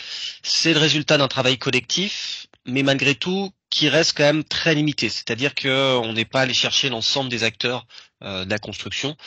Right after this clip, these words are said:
Euh, donc ça a une valeur consensuelle, mais qui reste quand même plus limitée qu'un D T U, qu'une recommandation professionnelle. L'idée, c'est effectivement, encore une fois, de mettre en commun l'expérience qu'on peut avoir sur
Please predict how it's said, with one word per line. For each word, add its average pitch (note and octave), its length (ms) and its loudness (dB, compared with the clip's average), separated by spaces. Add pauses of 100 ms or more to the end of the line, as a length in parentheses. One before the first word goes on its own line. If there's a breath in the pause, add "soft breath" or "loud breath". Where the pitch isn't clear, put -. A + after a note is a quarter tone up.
(440 loud breath)
Euh, G2+ 880 -4 (500)
donc B2+ 160 0
ça D#3+ 80 4
a - 20 6
une D3+ 60 4
valeur D3 240 4
consensuelle, C3+ 880 2
mais A2 680 -4
qui C3+ 200 2
reste C3+ 200 0
quand C3 120 2
même B2 80 -4
plus - 180 -2
limitée A#2+ 400 -2
qu'un A2+ 140 -4
D G#2 100 -6
T - 180 -6
U, A2 140 -6
qu'une - 160 -16
recommandation G2+ 480 -6
professionnelle. G#2 680 -4 (960)
L'idée, A#2+ 280 0
c'est - 140 2
effectivement, A#2 440 -4
encore G#2+ 180 -6
une F#2+ 80 -8
fois, - 160 -4
de A2 60 -4
mettre A2 220 -2
en B2 60 -2
commun A#2+ 300 0
l'expérience A2+ 480 -2
qu'on G#2+ 100 -12
peut G#2 120 -4
avoir A#2+ 220 0
sur - 360 -4